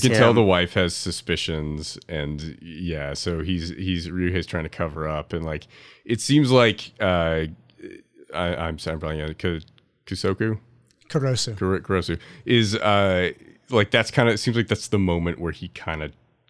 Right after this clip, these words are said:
Speaker 1: gives up, you know,
Speaker 2: Yeah.
Speaker 1: and realizes, "Fuck, I can't do this anymore," which leads to a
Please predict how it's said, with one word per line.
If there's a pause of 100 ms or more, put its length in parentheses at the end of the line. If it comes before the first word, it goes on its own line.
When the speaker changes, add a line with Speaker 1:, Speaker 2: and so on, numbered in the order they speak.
(140)
Speaker 1:
gives
up,
you
know,
Speaker 2:
Yeah.
Speaker 1:
and
realizes,
"Fuck,
I
can't
do
this
anymore," (580)
which
leads
to
a